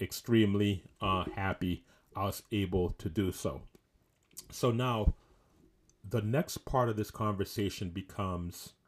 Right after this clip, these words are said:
okay, so I have my shot. Uh, I spoke with my wife.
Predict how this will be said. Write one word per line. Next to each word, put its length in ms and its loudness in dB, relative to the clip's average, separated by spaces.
okay, 420 0
so 500 4
I 80 2
have 160 2
my 140 4
shot. 500 2
Uh, 280 4
I 120 0
spoke 260 0
with 100 2
my 160 4
wife. 520 4